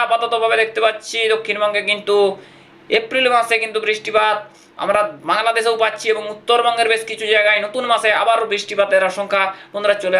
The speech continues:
আসবো কুয়াশার আপডেটটা দিতে, কুয়াশার পরিস্থিতি দিয়ে বন্ধুরা আজকের ওয়েদার আপডেট শেষ করে দেবো। তো বন্ধুরা, আমরা ভোরের দিকে একটু আসি, ভোরের দিকে এলে কি হচ্ছে দেখি, চারটা। বন্ধুরা, এখানে কুয়াশার পরিস্থিতি পশ্চিমাঞ্চলের দিকে থাকার সম্ভাবনা, থাকার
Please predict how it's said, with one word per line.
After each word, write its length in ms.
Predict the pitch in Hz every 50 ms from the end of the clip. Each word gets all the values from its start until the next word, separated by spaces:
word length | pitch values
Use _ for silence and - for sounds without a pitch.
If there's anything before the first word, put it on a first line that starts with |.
| 185
আসবো 220 | 180 175 180 190 190 185 185 185 - - - - _
কুয়াশার 400 | 196 202 208 214 208 220 208 202 190
আপডেটটা 300 | 185 185 185 185 196 190 175 180
দিতে, 200 | 180 180 185 185 180
কুয়াশার 460 | 180 - - 185 202 196 - 196 185 180
পরিস্থিতি 360 | 175 175 170 175 170 170 165 160 165
দিয়ে 120 | 170 165
বন্ধুরা 320 | 156 160 160 160 160 160 156 151 - 151
আজকের 280 | 143 147 - 151 147 -
ওয়েদার 280 | - 127 135 135 143 139
আপডেট 360 | 139 135 135 135 135 135 135 - - - - - - -
শেষ 160 | - 175 156 160 - -
করে 120 | 160 160
দেবো। 200 | 165 175 196 226 254 254 - - - - -
তো 80 | - 151
বন্ধুরা, 300 | 160 165 165 165 170 170 160
আমরা 160 | 160 156 156 143 139
ভোরের 220 | 147 151 170 170 170
দিকে 160 | 160 156 165
একটু 160 | 156 - 165 151 147
আসি, 180 | 156 156 - - 240
ভোরের 260 | 151 170 160 151 147 143
দিকে 160 | 143 143 147 143
এলে 140 | 139 143 143 143 139
কি 80 | 139 139
হচ্ছে 220 | 139 139 - 151
দেখি, 260 | 143 147 147 147 214 226 220 - -
চারটা। 600 | 196 156 139 139 - - - - - 190 202 226 247 285 339 - - - - - -
বন্ধুরা, 240 | - 190 214 226 226
এখানে 200 | 208 214 214 214 -
কুয়াশার 460 | - - 196 208 208 208 208 220 214 214 202
পরিস্থিতি 420 | 208 208 202 - 220 214 214 220 214 - 185
পশ্চিমাঞ্চলের 720 | 185 180 - - - 214 214 214 208 202 214 214 202 196
দিকে 140 | 208 202 202
থাকার 300 | 202 190 175 190 190 185 - -
সম্ভাবনা, 380 | 185 185 180 180 180 180 180
থাকার 500 | 175 170 170 170 - - - 170 185 185